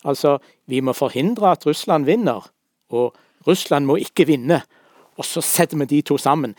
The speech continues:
Vi må forhindre at Russland ikke vinner. Jeg tror det er noen sånne relativt, eh, enkle psykologiske mekanismer som opererer her også.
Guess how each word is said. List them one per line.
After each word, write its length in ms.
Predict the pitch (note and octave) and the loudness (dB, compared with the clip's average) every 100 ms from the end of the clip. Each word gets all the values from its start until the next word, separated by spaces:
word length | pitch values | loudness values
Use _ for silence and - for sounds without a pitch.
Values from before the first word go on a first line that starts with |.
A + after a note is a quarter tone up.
| _ | _
Vi 100 | C3+ | -2
må 140 | C3+ B2+ | 0 0
forhindre 480 | D3 - C#3+ C#3+ A#2+ | 0 0 0 0 -4
at 160 | - | -2
Russland 400 | C#3 - B2 A2+ - | -4 -4 -6 -6 -8
ikke 260 | - D#3 | -2 -2
vinner. 260 | A#2 C3 G#2 - - - - | 0 -4 -8 -16 -20 -20 -14
Jeg 120 | - | -10
tror 120 | - | -4
det 100 | E3+ | 0
er 40 | E3+ | 0
noen 160 | D#3+ | 0
sånne 220 | D#3 D#3 D3 - _ _ - | 0 -2 -2 -8 _ _ -8
relativt, 640 | - F3 - C3+ - - D3+ | -2 -2 -2 -8 -10 -4 -2
eh, 260 | C3+ C3 - _ - | 0 -2 -8 _ -8
enkle 500 | C#3 B2 - - F#3+ | -8 -8 -12 -8 -6
psykologiske 680 | C#3 - B2+ C3+ B2 - | -6 -2 0 0 -2 -8
mekanismer 540 | B2 - B2 B2+ - A2+ | -10 -8 -8 -10 -10 -12
som 180 | B2+ A2+ | -12 -14
opererer 480 | - - A#2 A#2 G#2+ | -14 -12 -12 -10 -12
her 160 | A2 | -12
også. 240 | G#2+ A2 | -12 -12